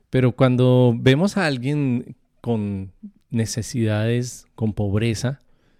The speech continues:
creo que no vamos a concluir, "Ay, qué, qué feliz es esa persona, qué bienaventurada,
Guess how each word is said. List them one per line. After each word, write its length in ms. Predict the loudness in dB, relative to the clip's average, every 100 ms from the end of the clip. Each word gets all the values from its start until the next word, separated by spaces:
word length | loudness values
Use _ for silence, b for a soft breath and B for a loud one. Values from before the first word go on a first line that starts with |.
| _ _ _ _ _ _
creo 240 | -8 -8 -4
que 100 | -2
no 200 | 2 2
vamos 260 | 2 0
a 80 | -2
concluir, 460 | 0 0 2 2 2
"Ay, 280 | -2 -2 -4
qué, 440 | -4 -4 -4 -6
qué 140 | -8 -6
feliz 440 | -4 -2 -4 -6
es 140 | -8
esa 200 | -8 -6
persona, 480 | -6 -6 -6 -6 -6
qué 160 | -4 -4
bienaventurada, 1080 | -2 -2 -2 -2 -4 -6 -6 -4 -4 -6